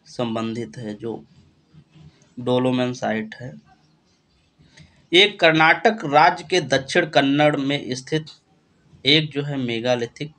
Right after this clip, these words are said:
डोलोमेन साइट मुत्कोनाजे, मुत्कोनाजे में एक पुरातात्विक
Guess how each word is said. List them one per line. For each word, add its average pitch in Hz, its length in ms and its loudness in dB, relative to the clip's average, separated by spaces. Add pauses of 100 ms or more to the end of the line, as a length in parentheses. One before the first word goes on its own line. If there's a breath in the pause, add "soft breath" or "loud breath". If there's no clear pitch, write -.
डोलोमेन 117 560 -6
साइट 127 400 -6 (840 soft breath)
मुत्कोनाजे, 139 1000 0 (840)
मुत्कोनाजे 131 1040 -4 (420 soft breath)
में 160 100 6
एक 165 420 4
पुरातात्विक 147 1000 2